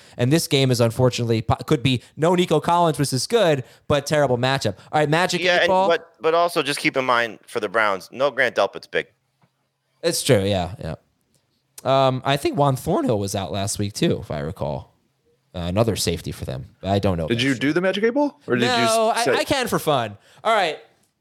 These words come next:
Speaker 1: Magic Eight Ball. If, if
Speaker 3: Wait, wait, for fun. What was the other, the prior purpose? Like the, the, the before this, in, generally you use it for actually making decisions.
Speaker 1: Just for Gabe Davis.
Speaker 3: Okay.
Speaker 1: Yeah, Magic Eight Ball. If Nico Collins and C J Stroud are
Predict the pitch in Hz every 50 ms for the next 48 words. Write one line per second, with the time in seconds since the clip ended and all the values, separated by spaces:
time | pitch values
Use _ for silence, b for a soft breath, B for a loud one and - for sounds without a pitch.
0 | _ 190 226 254 247 233 214 226 233 226 214 220 220 208 214 175 190 180 - -
1 | - - 202 202 180 - - - - - 180 208 202 208 233 220 151 143 - -
2 | 190 185 160 - - 220 185 147 135 135 214 240 254 285 202 185 196 165 143 151
3 | 170 170 156 135 143 127 - - 170 151 147 127 117 - - 117 101 - 95 101
4 | 104 98 120 127 - 131 135 135 135 - 139 139 135 139 - - 214 233 226 185
5 | 147 147 170 165 - - - 143 143 147 - 135 120 165 196 208 202 165 143 139
6 | 131 127 123 120 123 131 110 107 113 110 - - 110 110 107 101 110 113 110 -
7 | - - 127 123 123 123 127 - 143 131 135 - - 151 135 151 156 - - -
8 | 277 277 - - 196 143 135 123 113 104 117 113 101 87 87 - - - - _
9 | _ _ _ _ _ _ _ _ _ _ _ - 131 110 - - - - _ _
10 | 113 143 120 95 101 b b b b b b - 165 214 240 240 214 208 214 220
11 | 202 180 175 170 170 175 - 185 185 175 - - - - 175 208 240 - 254 254
12 | 240 247 220 220 208 202 196 190 190 185 175 156 165 185 196 190 - 202 190 165
13 | 180 170 156 - - 175 160 160 156 151 139 143